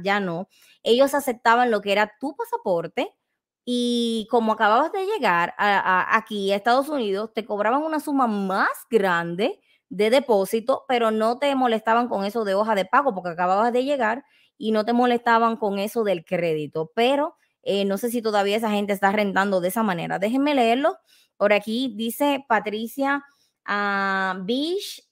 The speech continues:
Body es bueno también. Oigan, Patricia está dando un trabajo por ahí también. Este, dice, "Gracias, sí, claro, a principios de año, si Dios quiere", dice Rocío.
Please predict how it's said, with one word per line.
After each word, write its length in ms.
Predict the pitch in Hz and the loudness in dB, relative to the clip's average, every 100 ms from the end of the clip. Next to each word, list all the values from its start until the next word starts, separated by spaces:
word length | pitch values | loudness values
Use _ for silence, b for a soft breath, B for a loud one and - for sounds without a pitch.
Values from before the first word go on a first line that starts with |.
| _ | _
Body 800 | 185 175 226 254 277 302 339 - _ _ | -6 2 4 6 4 0 -6 -12 _ _
es 220 | 220 247 | 0 2
bueno 400 | 226 240 254 277 | 0 2 2 2
también. 500 | 277 226 214 220 202 185 | 2 0 0 0 -2 2
Oigan, 300 | 233 302 285 | 2 2 2
Patricia 360 | 233 226 247 | 2 2 0
está 160 | 277 269 | 0 2
dando 240 | 254 254 | 4 2
un 60 | 247 | 2
trabajo 420 | 240 214 226 262 | 4 4 4 2
por 140 | 240 214 | 4 4
ahí 260 | 202 247 | 4 2
también. 560 | 247 214 190 196 240 381 - _ _ _ - | 0 0 0 -2 -2 -4 -8 _ _ _ -6
Este, 760 | 214 214 214 - 220 208 208 | 0 0 0 -2 -2 0 -2
dice, 320 | 196 247 294 226 | -4 -2 0 0
"Gracias, 560 | 226 233 277 311 294 | 2 2 2 0 -4
sí, 160 | 269 240 | -4 -4
claro, 380 | 240 226 254 277 | 2 2 2 0
a 80 | |
principios 480 | 247 208 220 208 233 | -2 -6 -6 -2 -2
de 140 | 240 214 | 0 0
año, 260 | 226 262 | 0 -2
si 140 | 254 202 | -4 -6
Dios 240 | 190 208 | -6 -6
quiere", 300 | 220 214 254 | -4 -2 -2
dice 260 | 202 196 196 | -4 -6 -6
Rocío. 540 | 170 - 226 269 | -6 -6 -2 0